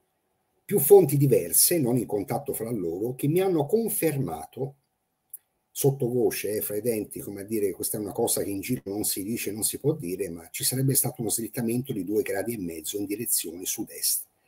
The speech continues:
Chiaramente non riguarda solo l'Italia, ma tu-, l'intera crosta terrestre. Quindi anche,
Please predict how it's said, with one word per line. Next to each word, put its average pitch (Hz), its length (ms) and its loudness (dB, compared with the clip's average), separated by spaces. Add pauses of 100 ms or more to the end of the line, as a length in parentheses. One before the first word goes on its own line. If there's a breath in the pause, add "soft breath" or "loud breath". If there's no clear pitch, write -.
(140)
Chiaramente 180 400 8
non 101 100 6
riguarda 127 360 8
solo 92 220 2
l'Italia, 87 520 -6
ma 180 120 -4
tu-, - 180 -8
l'intera 254 480 4
crosta 226 380 -2
terrestre. - 560 -6 (1300 loud breath)
Quindi 180 380 6
anche, 175 680 6